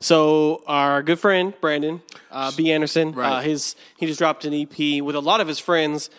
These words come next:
Speaker 1: uh, called the Greenhouse E P.
Speaker 2: The fucker's supposed to pull up. I want him to tell the story, but
Speaker 1: Yeah,
Speaker 2: you,
Speaker 1: I'm,
Speaker 2: you know the story, though,
Speaker 1: I do
Speaker 2: right?
Speaker 1: know the story. Uh, I've, I listened to the album early, of course,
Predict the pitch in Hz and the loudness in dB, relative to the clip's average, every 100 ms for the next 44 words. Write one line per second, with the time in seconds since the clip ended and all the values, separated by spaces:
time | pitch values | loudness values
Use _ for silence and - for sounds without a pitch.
0 | - _ 139 143 156 143 143 156 147 143 | -20 _ -6 -2 -2 0 -2 0 0 -2
1 | - 139 - 143 139 - _ 139 143 226 | -2 -6 -4 -4 -4 -10 _ -16 4 4
2 | 220 190 170 202 196 180 165 175 180 190 | 4 -2 -2 0 -2 -4 -2 0 2 0
3 | 143 - 170 190 190 185 185 160 170 139 | -2 0 2 4 4 4 2 2 2 2
4 | 123 170 170 151 131 123 131 151 139 175 | 0 2 4 4 0 -2 2 4 4 2
5 | 139 143 190 208 156 190 226 202 165 - | 2 2 2 0 -4 0 2 2 2 0
6 | 160 151 202 202 226 214 208 - 185 175 | 0 2 2 4 4 4 4 4 4 4
7 | 170 170 160 156 151 160 151 - 160 165 | 2 2 2 2 2 0 0 0 2 2
8 | 196 - 175 165 151 147 147 147 139 123 | 2 -2 -2 0 0 0 0 0 -2 -4
9 | - 139 123 - - | -6 -4 -4 -8 -10